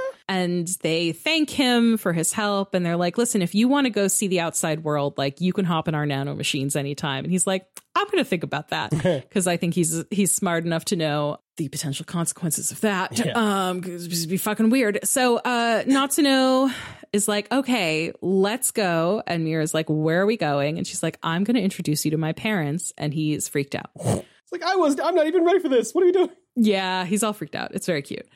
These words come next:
Speaker 1: In walks Yuki. Um, she's like, "Sorry I'm late. Konatsu was being so fussy." Apparently, she has a child now, and unfortunately, we all know who the father is. Um, <laughs> and,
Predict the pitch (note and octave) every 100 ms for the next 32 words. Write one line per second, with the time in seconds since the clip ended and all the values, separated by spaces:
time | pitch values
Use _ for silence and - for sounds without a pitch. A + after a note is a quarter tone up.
0 | _ - A#3+ D4+ B3 - E3 D3 - E3
1 | D#4 - F#3+ F3+ F3 - G#3+ F#3+ F#3+ E3+
2 | E3+ - C4+ D#4 D#4+ F#3+ F3 F#3+ F#3 -
3 | - - B3+ B3+ C#4+ - G3+ E3 F#3 -
4 | F3+ E3 - - A#3+ D4 D#4 G3+ D#3+ -
5 | C#2 - - - F3+ F#3 F3 F#3+ F#3 F#3
6 | - - - - D3 C#3 C3+ - A3+ A#3
7 | A#3 A3+ A3+ A3 G#3+ G#3 G3+ - C#3+ C3
8 | C3 F2+ - F#3 - E3 E3+ - C#3 D#3+
9 | D#3+ D3+ D3+ D3 - - - - - D#3
10 | E3+ E3 D#3+ D3+ G4+ B4+ - - - A4
11 | - F#4 - G4 - E4+ - _ _ G#3+
12 | G#3 G3+ F#3+